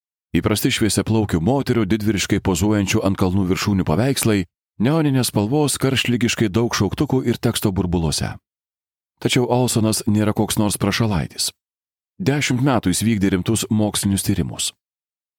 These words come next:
Parašė dešimtis pranešimų ir išleido knygą, aiškinančią kvėpavimą subatominiu ir kitais lygmenimis,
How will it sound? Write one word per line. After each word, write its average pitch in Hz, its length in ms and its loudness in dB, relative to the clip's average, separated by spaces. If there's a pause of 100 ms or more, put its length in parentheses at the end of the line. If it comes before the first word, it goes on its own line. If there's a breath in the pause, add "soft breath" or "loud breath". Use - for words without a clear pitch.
Parašė 160 400 2
dešimtis 135 540 0
pranešimų 120 500 2
ir 113 60 0
išleido 120 480 0
knygą, 104 400 0
aiškinančią 98 640 0
kvėpavimą 95 560 0
subatominiu 117 880 0
ir 113 100 0
kitais 104 380 0
lygmenimis, 104 560 0